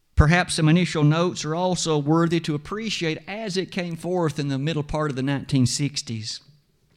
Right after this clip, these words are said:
The first statement, I think, is perhaps the initial point that we should indelibly imprint in our minds.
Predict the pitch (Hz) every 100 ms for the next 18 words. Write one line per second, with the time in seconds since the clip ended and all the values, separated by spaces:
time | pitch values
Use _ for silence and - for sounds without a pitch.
0 | - - - - - - - _ _ 165
1 | 160 240 - - 214 190 175 170 160 165
2 | 170 175 160 151 147 156 160 - 147 135
3 | 151 190 226 - 254 - 220 190 135 131
4 | 147 151 170 170 151 147 139 156 202 220
5 | 156 123 117 120 123 - 151 143 127 123
6 | 123 120 107 98 113 110